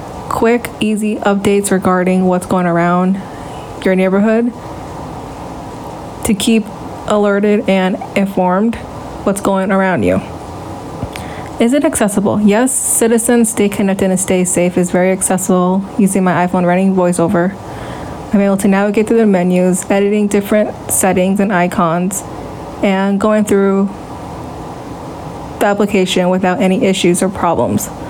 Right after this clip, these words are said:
Do I recommend Citizen Stay Connected and Stay Safe? I do recommend Citizen Stay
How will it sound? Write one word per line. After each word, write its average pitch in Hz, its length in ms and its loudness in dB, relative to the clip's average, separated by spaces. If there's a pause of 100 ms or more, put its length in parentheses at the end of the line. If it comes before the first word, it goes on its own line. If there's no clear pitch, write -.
(340)
Do 240 80 4
I - 20 4
recommend 254 560 4
Citizen 180 560 0
Stay 185 320 0
Connected 175 460 0
and 170 80 2
Stay 170 240 2
Safe? 170 440 0
I 196 120 2
do 220 220 4
recommend 208 500 2
Citizen 190 480 2
Stay 190 420 0